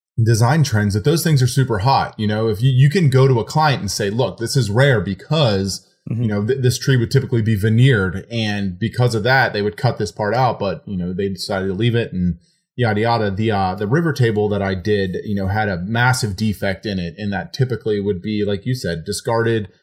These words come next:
Speaker 1: cut off, sawn for, uh, and, and just your standard, uh, standard lumber. And with that, they, you know, saw industry trends. I bought the slab, and it turned out to be a gorgeous piece of wood with all kinds of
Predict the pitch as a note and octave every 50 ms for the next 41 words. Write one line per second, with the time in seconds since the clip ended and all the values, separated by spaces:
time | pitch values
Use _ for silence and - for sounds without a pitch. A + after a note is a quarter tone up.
0 | _ _ _ - B2+ A#2+ A2+ G#2+ G#2 G2+ G#2 G2 - - _ _ - - A#2 G#2
1 | G2+ G2+ G2+ F#2 - - G#2+ G#2 G2+ G2+ G2 G2 F#2 - _ _ _ _ _ _
2 | - G#2 G2 G2 F#2+ F#2 F2+ F2 E2+ E2 E2+ - _ - A2 G2+ F#2+ G2 G#2 G#2
3 | G2+ G2 G#2+ G#2 - - - C3+ C3 C3 A#2 G#2+ G2 - - C3 A#2+ A#2 G#2+ A2
4 | G#2+ G2 F2+ - - G2 F#2 F2+ F2 E2 - - - - - A#2+ A2 G#2+ G2+ G2+
5 | A2+ B2 C3+ A#2 G#2+ F#2+ F#2+ F2+ A2 A2 G#2+ G2+ A2+ A#2 A2 - A2+ A#2+ C3 C3+
6 | B2 G#2+ G2+ F#2+ - _ _ _ _ _ _ _ - G#2+ A#2+ A#2 A2+ G2+ F2+ -
7 | _ _ _ - C#3+ A#2+ A2 G2+ F#2+ G#2+ G2+ F#2 - - A2+ G#2+ G#2 G#2 G2 F#2+
8 | - _ B2 A#2 A2+ G#2 - - G2+ F2+ - - C#3 D3 D3+ D3 C#3+ C3 B2+ -
9 | - - F#2+ F#2 F#2 G#2+ A#2 B2 - - G#2 - - A#2+ A#2 A#2 A2+ F#2 G2 F#2+
10 | F2 - A2 A2 A2 G#2+ G2+ - - F#2 G2 F#2+ F2 E2+ F2+ - A#2 A#2+ C3 B2+
11 | A2 A2+ - - - A#2+ A2 - G#2 F2+ F2+ G2 G#2+ B2 C3 B2 G2 F2+ F#2+ F2+
12 | - - - A#2 A#2+ A#2 A2+ - A#2 A2+ A2+ A#2 G#2+ F#2 G2 F#2+ F#2 F2+ E2